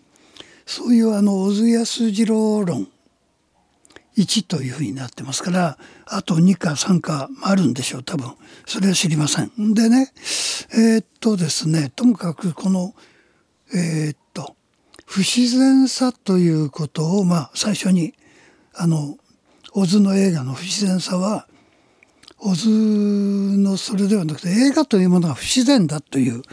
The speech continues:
構造について、映画を、えー、メタ言語的に捉えてるっていうふうに言っていいと思うんですけれども、その、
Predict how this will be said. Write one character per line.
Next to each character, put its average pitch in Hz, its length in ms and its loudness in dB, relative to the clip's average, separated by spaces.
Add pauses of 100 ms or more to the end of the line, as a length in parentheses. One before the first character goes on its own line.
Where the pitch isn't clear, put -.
(220)
構 240 200 4
造 247 200 6
に 240 120 6
つ - 160 2
い 156 60 2
て、 - 240 -14 (320)
映 233 180 0
画 247 160 0
を、 233 220 0 (160)
え 180 280 0
ー、 170 160 -4 (580)
メ 226 140 4
タ 277 160 0
言 269 180 4
語 247 140 0
的 214 160 0
に 233 120 6
捉 214 220 2
え 170 60 0
て 160 120 -6
る 117 100 -8
っ 117 40 -20
て - 240 -12
い 131 100 -2
う 113 40 -6
ふ 143 80 -8
う 135 40 -4
に 139 200 0
言 147 80 -4
っ - 20 -6
て - 200 -8
い 139 100 -4
い 113 40 -10
と - 120 -16
思 107 160 -8
う - 20 -20
ん - 40 -20
で - 60 -20
す - 140 -10
け 135 60 -10
れ 135 60 -8
ど 156 120 -6
も、 247 180 2
そ - 200 -10
の、 240 500 2